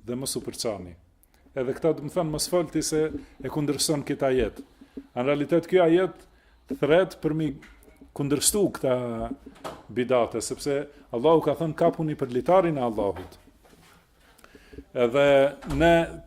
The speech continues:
këtë ua themi njerëzve, "Lejni këto litare të tjera, kapuni për litarin e Allahut", edhe që të bashkohen muslimant, edhe që mos të përçahen, se për ndryshe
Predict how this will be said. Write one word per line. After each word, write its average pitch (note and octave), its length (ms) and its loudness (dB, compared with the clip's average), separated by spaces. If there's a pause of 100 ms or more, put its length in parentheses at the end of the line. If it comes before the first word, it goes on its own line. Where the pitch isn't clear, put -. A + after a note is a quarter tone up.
këtë E3 440 2
ua B2+ 160 2
themi A#2 300 -2
njerëzve, A2+ 500 -4 (440)
"Lejni D#3 380 4
këto C3 240 0
litare B2+ 380 2
të - 60 -20
tjera, B2+ 440 0 (120)
kapuni D3 360 -2
për B2+ 140 -6
litarin B2 460 -2
e A#2 40 -6
Allahut", C#3+ 500 -4 (460)
edhe D#3 300 2 (400)
që C#3 140 -4
të A#2 100 -10
bashkohen C#3 560 -2 (200)
muslimant, B2+ 560 -6 (380)
edhe B2 240 -4
që C3+ 100 -10
mos B2+ 140 -6
të - 100 -18
përçahen, C#3 600 -2 (380)
se C#3 200 -2 (180)
për C3+ 140 -6
ndryshe C#3 400 2